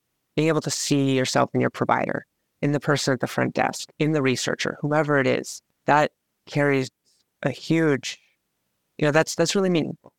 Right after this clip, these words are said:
It, it really it really helps people to, to deeply understand that they're not alone. And when our, our nation is dealing with a severe loneliness epidemic,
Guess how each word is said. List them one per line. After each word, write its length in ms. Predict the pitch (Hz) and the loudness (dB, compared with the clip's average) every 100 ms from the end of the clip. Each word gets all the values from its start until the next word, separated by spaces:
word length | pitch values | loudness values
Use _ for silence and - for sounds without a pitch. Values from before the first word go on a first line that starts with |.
| _ | _
It, 160 | 147 139 | -2 2
it 140 | 139 | 2
really 420 | 139 147 160 156 - _ _ _ - | 2 0 2 0 -4 _ _ _ -4
it 120 | 143 | -2
really 760 | 85 139 147 156 156 151 151 147 _ _ - | -2 -2 0 2 2 2 0 -4 _ _ -8
helps 300 | - 143 - | -2 -2 -2
people 420 | - 139 - 135 | -2 -2 0 0
to, 500 | - - 127 127 127 - _ _ | -2 -2 0 0 -2 -8 _ _
to 100 | - | -8
deeply 400 | 135 156 165 165 | -2 0 2 2
understand 800 | 156 139 131 - 127 127 127 123 - | 2 2 -2 0 0 2 -2 -6 -6
that 240 | 127 123 - _ - | -2 -2 -4 _ -4
they're 180 | 127 131 | 0 2
not 240 | 127 131 - - | 2 0 -4 -4
alone. 540 | 127 120 120 123 127 - | 0 2 2 0 -4 -8
And 200 | - 135 | -4 -2
when 160 | 139 160 | 0 2
our, 220 | 151 135 - _ _ - | 2 0 -4 _ _ -4
our 100 | 139 | -2
nation 640 | 143 156 175 - 131 131 - _ _ _ _ - | 0 0 0 -2 -2 -4 -10 _ _ _ _ -6
is 160 | 139 | -4
dealing 440 | - 139 143 165 160 | 0 0 2 0 0
with 220 | 135 - | 0 -2
a 80 | 123 _ _ _ _ _ | -6 _ _ _ _ _
severe 760 | - - 151 185 233 147 - - _ - | -10 -4 -2 0 2 2 0 -8 _ -6
loneliness 720 | 139 139 156 156 127 123 - | 0 4 4 4 2 0 -2
epidemic, 520 | 127 - 127 127 - | -2 2 2 2 -2